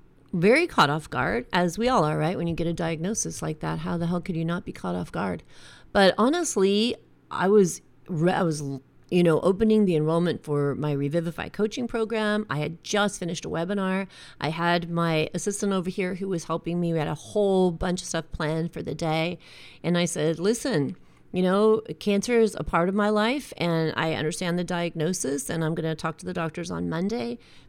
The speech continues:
but, uh, let's get this stuff finished. Like, I wanna get this stuff done. I have no intention of dying. I have no intention of allowing cancer to take over my business.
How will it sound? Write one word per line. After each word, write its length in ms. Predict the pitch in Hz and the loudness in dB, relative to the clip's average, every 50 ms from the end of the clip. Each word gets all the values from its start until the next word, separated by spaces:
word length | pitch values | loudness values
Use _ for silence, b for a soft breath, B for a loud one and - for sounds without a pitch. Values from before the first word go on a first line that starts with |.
| - - | -8 -2
but, 440 | 165 160 160 143 - - - - | 0 2 2 0 -2 -6 -8 -6
uh, 400 | 190 180 170 165 165 165 160 - - - | -4 -2 -2 0 0 -2 -4 -6 -8 -10
let's 320 | - - 175 208 226 - | -6 -2 -2 -2 -2 -2
get 100 | - 311 | -4 -4
this 140 | 285 370 320 | -4 -4 -6
stuff 180 | - - 339 330 | -4 -4 -4 -4
finished. 420 | - - 254 294 262 185 180 - | -2 -2 -2 0 -2 -4 -4 -4
Like, 160 | - 180 175 | -6 -6 -4
I 120 | - 196 185 | -4 -2 -2
wanna 200 | 185 196 233 254 | 0 0 0 0
get 140 | 247 214 - | -2 -2 -4
this 140 | - 180 | -6 -6
stuff 280 | - - 208 190 - - | -4 -2 -2 -2 -2 -4
done. 440 | - 165 165 262 277 220 180 196 185 B B B B B B - | -4 -2 -2 0 0 0 0 0 -2 B B B B B B -2
I 600 | - 123 165 185 190 185 190 196 185 196 208 185 - - _ _ - | 2 4 4 6 6 4 4 4 4 4 2 0 -4 -8 _ _ -10
have 240 | 170 175 180 175 175 | -4 -2 0 2 2
no 180 | 175 180 208 | 4 4 4
intention 720 | 220 220 208 - 190 185 185 - 180 165 165 170 180 175 - - | 4 2 2 0 -2 -2 -2 -2 -2 -2 0 0 -2 -2 -4 -4
of 320 | - 160 156 151 147 160 170 | -2 0 0 0 0 -2 -2
dying. 480 | - 151 143 156 175 214 254 269 - - - | 0 0 2 2 2 2 0 0 -2 -4 -2
I 60 | 151 | -2
have 240 | 151 160 156 156 160 | -2 -2 -2 -2 0
no 160 | 151 147 156 | 0 2 2
intention 580 | 156 160 151 170 156 151 - 165 156 156 156 - | 2 2 0 0 -2 -2 -2 -2 -2 -2 -2 -4
of 180 | - 143 143 | -4 -6 -4
allowing 640 | 147 151 151 147 147 147 151 151 156 151 156 156 156 b b b b b b b b b b b - | -2 -2 0 0 0 0 0 0 0 0 -2 -2 -4 b b b b b b b b b b b -4
cancer 340 | - 196 175 170 - 165 | 0 0 2 2 0 0
to 80 | 160 160 | 0 0
take 280 | 156 - 175 156 156 - | 2 2 2 2 2 2
over 520 | 143 147 147 - 160 156 156 160 156 156 | 2 2 2 2 2 4 4 4 2 2
my 160 | - 151 156 156 | 0 0 0 2
business. 640 | 151 151 147 151 151 185 202 240 285 285 - - | 2 2 2 2 0 0 0 0 -2 -2 -4 -8